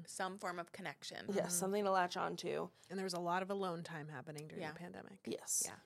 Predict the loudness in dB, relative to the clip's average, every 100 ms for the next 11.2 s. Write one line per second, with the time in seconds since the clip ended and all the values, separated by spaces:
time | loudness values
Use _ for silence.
0 | _ 6 8 10 6 4 4 4 4 6
1 | 4 2 0 0 2 2 2 0 -4 -4
2 | 0 2 2 0 0 -2 0 2 2 0
3 | -4 -10 -18 -2 4 6 6 4 6 6
4 | 6 4 2 2 2 2 0 2 4 4
5 | 4 4 4 2 0 -2 2 4 4 6
6 | 8 8 6 -8 _ _ -2 4 8 8
7 | 8 4 2 2 0 2 4 4 2 0
8 | -2 0 0 2 2 0 0 -2 0 4
9 | 4 8 8 6 2 -2 -4 -2 0 0
10 | 0 10 12 12 12 10 8 8 4 4
11 | 2